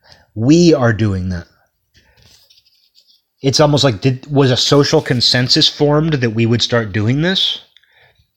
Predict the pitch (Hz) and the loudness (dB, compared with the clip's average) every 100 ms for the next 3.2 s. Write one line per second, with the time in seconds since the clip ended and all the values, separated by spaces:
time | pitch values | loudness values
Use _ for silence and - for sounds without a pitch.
0 | _ _ _ _ _ - 156 160 160 147 | _ _ _ _ _ 0 2 4 2 2
1 | 175 165 139 104 139 165 151 131 113 123 | 2 2 0 0 2 4 2 2 0 0
2 | 117 - 123 113 117 117 120 - 120 110 | 0 -2 -2 0 0 0 -2 0 2 2
3 | 107 | -2